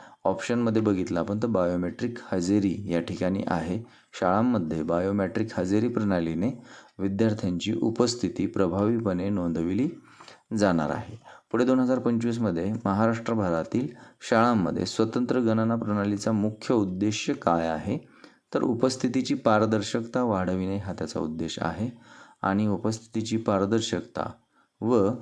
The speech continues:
धोरणात्मक निर्णयांसाठी बायोमेट्रिक प्रणालीचा वापर यामध्ये करण्यात आलेला आहे. पुढे महाराष्ट्रातील शासकीय शाळांमध्ये दोन हजार पंचवीस सव्वीसपासून कोणता शैक्षणिक पॅटर्न लागू होणार आहे?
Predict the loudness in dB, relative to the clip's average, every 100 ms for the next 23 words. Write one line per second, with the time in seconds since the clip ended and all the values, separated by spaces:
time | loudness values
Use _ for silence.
0 | -10 _ -6 -2 0 2 0 -2 -4 -4
1 | -2 0 0 0 0 0 -2 -2 -2 -2
2 | 0 0 0 -2 -4 -6 -6 -4 -4 -2
3 | -4 -4 -4 -4 -4 -4 -6 -8 -20 -20
4 | -8 -2 0 0 -2 -2 -2 -2 -4 -8
5 | -6 -4 -2 -2 -4 -8 -10 -10 -16 _
6 | _ -20 -20 -4 0 0 -2 -10 -12 -4
7 | -2 0 0 -2 -2 -2 0 -2 -2 -2
8 | -2 -4 -2 0 0 0 2 2 2 -2
9 | -4 -4 -6 -8 _ _ -6 2 4 4
10 | 2 0 0 0 0 -2 -2 -2 0 -2
11 | -2 -4 -4 -4 0 0 0 0 -4 -2
12 | -6 -4 -6 -2 -2 0 -2 0 2 0
13 | -2 -4 -6 -6 -8 -12